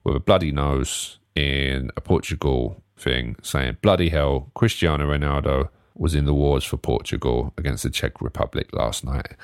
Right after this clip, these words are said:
So you see what they did there? 'Cause that bit was in very, very, very, very, very small writing.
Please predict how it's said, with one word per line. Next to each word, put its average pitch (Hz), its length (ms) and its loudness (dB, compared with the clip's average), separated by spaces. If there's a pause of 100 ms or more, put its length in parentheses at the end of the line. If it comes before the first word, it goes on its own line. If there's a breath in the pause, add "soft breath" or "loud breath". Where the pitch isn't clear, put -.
(100)
So - 120 -6
you 69 80 0
see 90 220 2
what 73 100 2
they 92 120 2
did 92 240 0
there? 104 200 2
'Cause - 160 -2
that 73 240 0
bit 69 120 0
was 62 120 -4
in 62 100 -2
very, 78 460 2
very, 73 400 0
very, 78 640 2
very, 67 560 0
very 76 560 0
small 76 420 2
writing. 60 460 0